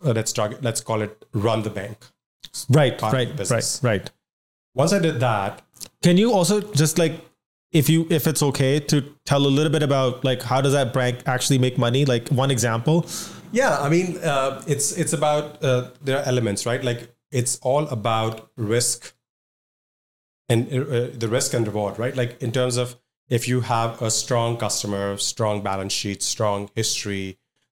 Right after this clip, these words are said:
Speaker 1: that the model spits out, like a rating, which is like, you're a solid, uh, customer,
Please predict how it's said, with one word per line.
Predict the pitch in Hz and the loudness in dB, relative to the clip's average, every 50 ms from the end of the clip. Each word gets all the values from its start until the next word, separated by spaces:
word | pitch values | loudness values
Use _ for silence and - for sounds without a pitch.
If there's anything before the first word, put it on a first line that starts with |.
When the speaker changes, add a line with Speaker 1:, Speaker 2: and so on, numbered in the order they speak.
| _ - | _ -2
Speaker 1:
that | 113 104 101 | -2 0 0
the | 104 | -2
model | 104 98 101 101 98 101 | -2 -2 -2 -4 -4 -4
spits | 98 - - 110 104 - - | -4 -4 -4 -4 -6 -4 -2
out, | 107 98 101 98 101 | -2 -2 -2 -4 -6
like | 104 101 95 | -6 -6 -6
a | 104 98 | -6 -6
rating, | 92 95 101 101 101 104 98 98 95 92 | -6 -6 -6 -6 -6 -6 -6 -6 -6 -8
which | 95 95 | -8 -8
is | 101 95 | -8 -8
like, | 95 98 98 95 - _ _ _ _ _ _ _ _ _ _ _ _ _ _ - | -6 -6 -6 -8 -8 _ _ _ _ _ _ _ _ _ _ _ _ _ _ -4
you're | 117 110 104 | 0 2 2
a | 95 | 2
solid, | - - - 107 101 104 101 104 101 - _ _ _ - | 2 0 0 0 -2 -2 -2 -4 -6 -10 _ _ _ -2
uh, | 123 107 101 101 98 | 0 0 0 0 -2
customer, | - - 104 - - - 131 151 175 | -4 -4 -4 -2 0 2 2 0 0